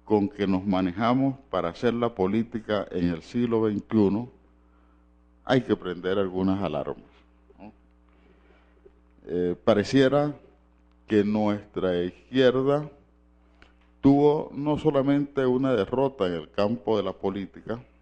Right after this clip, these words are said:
algunos piensan que hubo una derrota militar, eso es, es, eh, eh, discutible, porque lo que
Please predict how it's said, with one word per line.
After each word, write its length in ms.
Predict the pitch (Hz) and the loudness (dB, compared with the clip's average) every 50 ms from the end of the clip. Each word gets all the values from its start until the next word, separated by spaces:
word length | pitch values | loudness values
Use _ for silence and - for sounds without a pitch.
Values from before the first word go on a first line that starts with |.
| _ - - | _ -20 -14
algunos 440 | 85 80 80 80 98 101 110 110 107 - _ | -12 -12 -10 -8 -8 -8 -8 -8 -12 -12 _
piensan 560 | - 107 101 101 101 - - 117 107 107 110 - _ _ _ _ _ _ _ _ _ _ _ _ _ _ _ | 4 4 4 4 2 0 -4 -8 -8 -8 -12 -18 _ _ _ _ _ _ _ _ _ _ _ _ _ _ _
que 80 | 95 | -2
hubo 100 | 98 98 | 0 2
una 160 | 104 107 107 | 2 4 4
derrota 440 | 101 101 95 - 104 98 98 - 110 | 4 4 2 2 0 -2 0 0 0
militar, 520 | 104 107 98 92 92 92 - - 131 123 113 | 0 0 0 -2 -4 -2 0 0 0 0 0
eso 460 | 95 90 - 117 98 104 107 101 87 | -4 -2 -2 -2 0 0 0 -2 -4
es, 160 | 85 - - - - | -8 -10 -14 -14 -8
es, 300 | 90 95 95 95 92 - | -6 -4 -4 -4 -6 -6
eh, 460 | 117 110 104 98 95 87 82 80 78 73 - _ _ _ _ _ _ _ _ _ _ _ _ _ | -4 -2 -2 0 0 -2 -2 -6 -8 -10 -14 _ _ _ _ _ _ _ _ _ _ _ _ _
eh, 200 | 65 71 82 85 82 85 | -12 -10 -10 -10 -8 -10
discutible, 680 | 101 - - - 98 95 - 156 160 135 107 87 85 80 | -10 -12 -8 -10 -10 -6 -4 -2 0 0 0 0 0 -2
porque 380 | - - 80 78 80 - 85 | 0 -4 -4 -4 -6 -12 -10
lo 280 | 80 80 80 78 76 - | -10 -8 -8 -10 -12 -12
que 200 | - - 82 80 | -10 -8 -8 -8